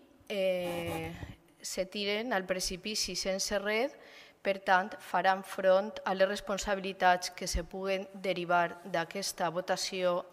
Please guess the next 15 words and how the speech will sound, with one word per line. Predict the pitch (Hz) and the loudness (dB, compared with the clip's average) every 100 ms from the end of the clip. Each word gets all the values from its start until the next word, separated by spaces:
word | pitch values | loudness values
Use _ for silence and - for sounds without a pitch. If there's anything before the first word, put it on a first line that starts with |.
| - | -8
a | 160 | -6
títol | 165 160 170 165 - - | -8 -8 -6 -8 -12 -4
personal. | 180 160 - - 160 156 - - - _ - - - - - - - - _ _ - | -2 0 -2 -2 -2 -2 -4 -6 -20 _ -20 -20 -20 -20 -20 -20 -20 -20 _ _ -6
Siga | - 254 254 269 | 2 6 10 8
com | 240 | 8
siga, | 220 - 254 226 302 370 - - - - - 220 | 6 4 6 4 4 0 -18 -20 -20 -20 -6 -4
és | - | -2
insensato | 262 247 214 185 180 - 247 240 185 190 233 - | -2 -2 -2 -2 -4 6 8 8 4 -2 -4 -8
no | 196 208 226 | -2 0 2
fer | 226 220 - | 2 0 2
cas | 214 208 226 202 | 4 6 4 0
dels | 190 - 190 | 0 2 0
informes | 170 - 202 196 190 165 - | -2 0 2 2 0 -6 -4
dels | 170 - - | -2 -2 0
tècnics | 214 220 196 214 - | -2 0 -6 -6 -6